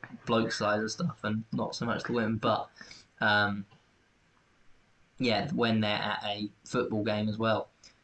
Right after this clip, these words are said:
um, they're talking about, quite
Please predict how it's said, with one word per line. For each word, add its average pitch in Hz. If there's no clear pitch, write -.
um, 101
they're 104
talking 110
about, 104
quite 120